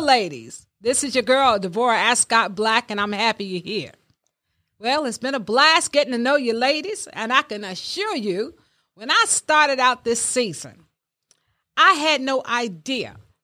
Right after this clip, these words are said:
that starting a podcast like th-, uh, like this, talking to women, helping them fuel their retirement, accumulating wealth, and leaving a legacy behind for your family,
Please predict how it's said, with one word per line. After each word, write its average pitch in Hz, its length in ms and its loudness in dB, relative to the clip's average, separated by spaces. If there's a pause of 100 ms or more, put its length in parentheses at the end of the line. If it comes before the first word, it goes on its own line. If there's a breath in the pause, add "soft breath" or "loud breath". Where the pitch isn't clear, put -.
(120)
that 214 120 -6
starting 294 460 4
a 214 80 -8
podcast 285 720 -2
like 233 300 0
th-, 226 180 -6
uh, 226 100 4
like 240 280 2
this, 262 400 2
talking 247 340 0
to 190 140 -6
women, 254 480 -2 (680)
helping 262 400 2
them 254 360 0 (140)
fuel 269 300 2
their 254 180 0
retirement, 254 720 2
accumulating 254 720 0
wealth, 247 320 0
and 202 120 -4
leaving 240 280 -4
a 196 60 -6
legacy 247 420 -2
behind 247 420 -2
for 233 60 -12
your 233 220 -2
family, 240 600 -6